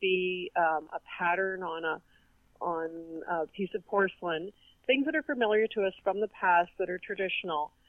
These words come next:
but then putting a, a fresh twist on them. So freshening it somehow. It might be, um, so I like traditional, but I don't like anything too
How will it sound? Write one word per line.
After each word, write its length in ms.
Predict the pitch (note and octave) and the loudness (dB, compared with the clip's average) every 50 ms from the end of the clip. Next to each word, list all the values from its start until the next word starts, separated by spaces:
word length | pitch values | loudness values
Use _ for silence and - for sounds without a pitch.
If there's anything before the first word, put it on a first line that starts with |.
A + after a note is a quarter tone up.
| _ _ - | _ _ 2
but 140 | - F#3+ - - | 2 2 6 8
then 280 | G#3+ G3+ G3+ G3+ F#3+ _ - | 6 6 6 4 -2 _ 6
putting 340 | B3 A#3 A#3 A3+ A3+ A3+ - - | 6 8 8 8 6 4 2 4
a, 220 | G3+ G3 F#3+ F#3 - - | 6 8 8 6 6 4
a 80 | F#3 - _ _ - | -2 -4 _ _ 4
fresh 340 | - G#3 G3+ G3+ - - - - - - | 6 6 6 6 4 -6 -8 -8 -2 0
twist 320 | G#3 F#3+ - - - - D#3+ | 0 0 0 -2 -4 -2 -2
on 160 | C#3+ - - | -2 -2 -6
them. 120 | C#3 - - - _ _ - | -8 -12 -14 -18 _ _ 0
So 260 | - F3+ F3+ F3+ F#3+ - G3 G3 _ _ _ - _ _ - | 2 2 2 2 -2 -6 -12 -20 _ _ _ -20 _ _ 6
freshening 640 | A#3 A#3 A3 - - - A#3+ A3 A3 G#3 G3+ G3 | 8 8 8 6 2 -2 0 0 0 2 2 2
it 100 | F#3 - _ _ | 0 -2 _ _
somehow. 520 | - F#3+ F#3 F#3 F3 G3 G3 F3+ C#3+ - - _ _ - - - - - - | 0 0 0 0 0 0 2 2 2 2 0 _ _ -20 -20 -20 -14 -8 -6
It 120 | - - | -6 0
might 360 | A3 A#3+ C4 D#4 D4+ - G#3 | 2 4 4 4 2 0 -4
be, 480 | G3+ A#3+ A#3+ A#3 A3+ A3 G#3+ G#3+ - - _ _ _ - | -4 -4 -2 -2 -4 -4 -4 -6 -6 -10 _ _ _ 2
um, 500 | G3+ G3 F#3+ F#3+ F#3 F#3 F#3 F#3 F#3 F3 - - | 4 6 6 4 4 0 -4 -8 -10 -10 -10 -2
so 120 | - A#3 - | 2 6 8
I 140 | A#3 C4+ D#4+ | 8 8 6
like 340 | D4 C4+ C4 C#4 D#4 - - - - | 4 2 2 2 2 0 -6 -8 -4
traditional, 720 | - B3+ A3+ B3+ C4+ - - - G#3+ E3+ D3+ - - - - | -2 2 4 4 4 4 2 0 0 -2 0 0 -2 -4 2
but 100 | - F#3+ - - | 2 2 4 6
I 120 | G3+ G3+ F#3 - | 2 2 2 2
don't 340 | - A3 G#3+ B3 D4 C#4 - | -2 -2 -2 -2 -6 -8 -2
like 340 | - A#3 A3+ A3 A3 A3+ - A3 | 2 4 6 6 4 4 2 2
anything 600 | G#3 G3+ G#3 G#3 G3+ G3 - G#3+ G#3 G3+ G3 G3 - - | 2 2 2 0 -2 -4 -4 -6 -4 -4 -6 -8 -10 -12
too 320 | A3 G#3+ G#3 G#3 G#3 G3+ | -10 -8 -8 -8 -8 -8